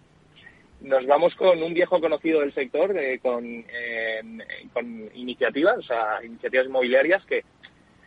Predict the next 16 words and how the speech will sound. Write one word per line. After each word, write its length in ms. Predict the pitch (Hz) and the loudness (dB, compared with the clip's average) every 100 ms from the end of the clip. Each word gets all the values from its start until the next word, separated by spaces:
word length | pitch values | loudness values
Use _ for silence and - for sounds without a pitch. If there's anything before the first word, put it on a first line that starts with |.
| _ _ _ - | _ _ _ 4
joder, 180 | 131 | 4
el, 280 | 120 113 113 | 4 0 -2
el, 220 | 107 107 | -2 -4
el, 540 | 104 98 98 98 92 101 - - 123 | -8 -10 -12 -14 -14 -16 -14 -8 0
la 100 | 131 | 2
verdad 200 | 127 127 | 2 2
es 40 | |
que 80 | - | 0
es 60 | 156 | -2
el 80 | 143 | -2
segundo 280 | 139 147 147 | -2 0 2
proyecto 240 | 143 135 | 2 2
que 80 | 135 | -4
hacemos 240 | 143 139 | -4 -4
con 160 | 139 143 | 0 0
ellos, 360 | 160 170 175 | 4 6 6